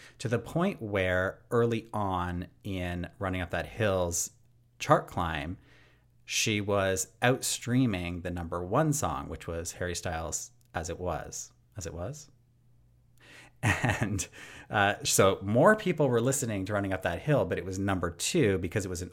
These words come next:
older song. And after a certain number of years, you have to basically have double the streams to count for one stream,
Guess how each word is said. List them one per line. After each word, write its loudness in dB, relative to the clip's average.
older 2
song. 2
And -4
after -6
a -4
certain -2
number 0
of -4
years, 0
you -2
have -2
to -4
basically 0
have -4
double 0
the -4
streams -4
to -6
count -6
for -6
one -2
stream, -6